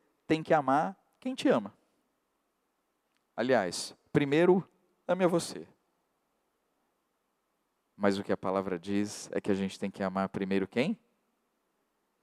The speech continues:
Deus. Ame a Deus sobre todas as coisas.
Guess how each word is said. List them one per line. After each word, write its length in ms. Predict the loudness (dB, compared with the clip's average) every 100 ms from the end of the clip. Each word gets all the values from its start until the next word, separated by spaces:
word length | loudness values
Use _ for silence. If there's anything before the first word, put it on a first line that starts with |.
| _ _
Deus. 720 | -10 -4 -2 -4 -6 -6 -8 -16 _ _ _ _ _ _ _ _ _ _ _ _ _
Ame 200 | -2 -2
a 80 | -6
Deus 480 | 2 4 6 4
sobre 360 | 0 -6 -6 -8
todas 400 | -10 -10 -10 -12
as 160 | -12 -14
coisas. 640 | -16 -20 -18 -14 -14